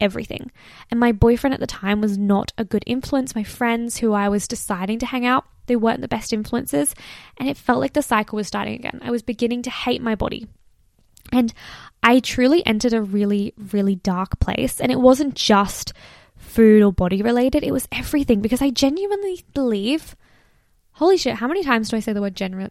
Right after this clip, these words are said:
genuinely in this <laughs> podcast? But I do. I honestly believe that,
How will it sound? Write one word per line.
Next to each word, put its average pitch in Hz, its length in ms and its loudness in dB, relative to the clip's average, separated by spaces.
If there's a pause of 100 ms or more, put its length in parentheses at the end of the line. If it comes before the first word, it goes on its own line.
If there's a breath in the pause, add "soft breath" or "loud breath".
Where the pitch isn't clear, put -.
genuinely 196 540 -6
in - 100 -12
this - 180 -14
<laughs> - 80 -2
podcast? - 640 -4 (680 loud breath)
But - 120 4
I 311 80 6
do. 320 420 6
I 247 140 0
honestly 269 360 0
believe 254 500 4 (320 loud breath)
that, 226 260 -4